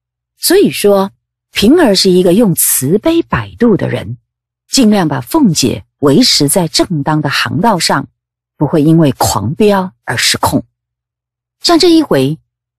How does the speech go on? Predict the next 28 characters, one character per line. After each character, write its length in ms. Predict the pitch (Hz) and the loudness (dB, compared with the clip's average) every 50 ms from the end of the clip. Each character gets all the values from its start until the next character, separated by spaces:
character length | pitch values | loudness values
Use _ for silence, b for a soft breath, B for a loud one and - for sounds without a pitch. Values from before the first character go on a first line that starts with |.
| _ _ | _ _
当 160 | - 285 277 | 0 2 2
尤 180 | 240 202 190 226 | 4 4 4 4
二 180 | 294 381 320 226 | 4 2 2 0
姐 180 | - 156 123 | 0 0 -2
受 260 | 131 - - 254 202 | 0 0 0 0 0
到 140 | - 208 185 - | 0 -2 -2 -2
霸 240 | - 302 294 254 | -2 0 0 0
凌 140 | 202 151 131 | -2 -2 -4
的 140 | - 139 139 | -2 -2 -2
时 140 | 135 - 127 | -2 -2 -4
候， 300 | 139 160 180 147 135 135 _ _ _ _ _ _ _ _ _ _ - | -2 0 0 0 -2 -4 _ _ _ _ _ _ _ _ _ _ -6
平 180 | - 165 185 | -2 0 2
儿 100 | 175 175 | 2 2
私 280 | 170 - - - 226 233 | 0 0 0 0 0 2
底 140 | 196 143 - | 0 0 -2
下 360 | - - 180 156 143 139 _ _ | -2 -2 -2 -2 -2 -6 _ _
便 160 | - 202 175 151 | -2 0 0 0
做 160 | - 165 147 | 2 0 0
了 100 | 139 139 | 0 0
许 280 | 135 - - - - | -2 -2 -2 -4 -4
多 220 | - - 208 220 226 | -4 -2 0 0 2
的 100 | 208 170 | 2 0
弥 280 | 151 143 120 127 196 | 0 2 0 0 0
补， 240 | 220 - 139 - - _ _ _ _ _ _ _ _ _ | 0 0 -2 -4 -4 _ _ _ _ _ _ _ _ _
成 200 | - - - 156 | -6 -4 -2 0
为 100 | 160 160 | 2 0
二 240 | 147 - 214 208 156 | 0 0 0 0 0
姐 300 | 127 - 139 107 76 - | 0 -2 -4 -4 -4 -8